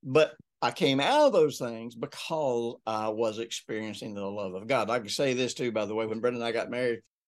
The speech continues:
I started ex-, experiencing love from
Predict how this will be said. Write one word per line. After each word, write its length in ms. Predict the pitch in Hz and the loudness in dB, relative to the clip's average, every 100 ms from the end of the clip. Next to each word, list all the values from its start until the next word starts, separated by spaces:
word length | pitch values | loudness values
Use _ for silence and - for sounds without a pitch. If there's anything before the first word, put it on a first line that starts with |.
| _ _ _ 110 | _ _ _ -4
I 120 | 107 | -2
started 420 | - 135 117 - - _ 113 | 0 0 2 -2 -8 _ -8
ex-, 440 | 110 - - - - | -6 -4 -6 -6 -8
experiencing 1000 | 98 - - - 143 131 123 117 110 | -4 -4 -2 0 2 2 0 -4 -4
love 400 | 113 117 120 113 | 0 2 2 0
from 280 | - 98 101 | -4 -8 -8